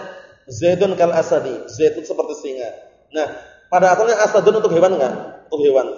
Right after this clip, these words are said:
Namun di situ digunakan untuk apa? Digunakan untuk makna lain. Zaid itu seperti singa, maksudnya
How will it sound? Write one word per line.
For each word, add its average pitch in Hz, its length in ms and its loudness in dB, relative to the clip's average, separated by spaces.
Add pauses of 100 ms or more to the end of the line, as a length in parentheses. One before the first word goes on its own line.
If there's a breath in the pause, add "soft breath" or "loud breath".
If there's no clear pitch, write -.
(260)
Namun 196 240 -2
di 196 80 -4
situ 214 200 -2
digunakan 180 440 -2
untuk 214 200 -2
apa? 185 240 0 (480)
Digunakan 180 560 -4
untuk 202 120 -4
makna 202 200 -2
lain. 214 240 2 (400)
Zaid 170 480 -2
itu 208 160 2
seperti - 320 -8
singa, 175 320 -4
maksudnya 175 280 -2